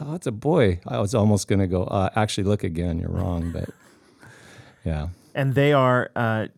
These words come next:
Speaker 2: your, your oldest daughter is living in Vancouver now?
Speaker 1: No, she's in White Rock. She,
Speaker 2: Okay.
Speaker 1: she actually is a worship pastor at, uh, you know, one of those other denominations.
Speaker 2: Yes, I do.
Speaker 1: The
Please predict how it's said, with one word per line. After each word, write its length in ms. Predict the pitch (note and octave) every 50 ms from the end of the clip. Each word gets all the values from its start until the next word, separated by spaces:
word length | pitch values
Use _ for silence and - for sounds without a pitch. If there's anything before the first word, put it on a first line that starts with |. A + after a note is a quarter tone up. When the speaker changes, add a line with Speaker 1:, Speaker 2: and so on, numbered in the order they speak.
| _ - _ _
Speaker 2:
your, 240 | B2 A#2+ A#2 A2 -
your 320 | - A2+ A#2 A2 G#2 - - _
oldest 380 | B2+ C3 C3+ C3+ C#3 B2 -
daughter 340 | - G#2+ G2 G2 F#2 F#2 F#2+ -
is 380 | - G2+ G2+ G2 G2 F2+ - - -
living 280 | - A2+ A2 G#2 G#2+ G#2
in 260 | G2+ G2 G2 G2 G2
Vancouver 560 | F2 G2+ G2 G2 - - - B2+ C#3 E3+ A3+
now? 280 | D4 D#4+ E4+ F4 F4 - - - - - _
Speaker 1:
No, 380 | - F#2+ F#2+ F#2+ G2+ G2+ G2 F#2
she's 240 | F#2+ - - B2+ C3+
in 100 | D#3 C#3 A#2
White 160 | G#2 A#2 -
Rock. 220 | - A2 D3 G#3 -
She, 60 | A#2+ B2+
Speaker 2:
Okay. 220 | A#2+ G#2 G#2 G2
Speaker 1:
she 220 | - - - A2 G2
actually 280 | G2+ G#2 - - A#2
is 100 | G2 F#2+
a 60 | F#2+ E2+
worship 360 | F2 F#2 F#2+ - - - -
pastor 480 | - F2+ F2 F2+ - - G2+ F2 E2+
at, 300 | E2+ E2+ - G#2+ - - -
uh, 240 | F2 E2+ E2+ D#2+ D#2+ D#2 - _ _ _ _
you 100 | - F2
know, 100 | E2 E2+
one 160 | E2 F2+ F#2+ F#2+
of 60 | F2+
those 160 | F#2 F2 -
other 200 | - F2+ F2 F#2
denominations. 880 | F2 E2+ E2+ E2+ F2+ F#2 F#2 G2 F#2+ F#2 G2+ G#2+ - - B2+ E3+ E3+ G#2
Speaker 2:
Yes, 280 | G2 G2 G#2+ - - -
I 60 | F2 F2+
do. 180 | - G#2+ A#2
Speaker 1:
The 100 | A#2 G2+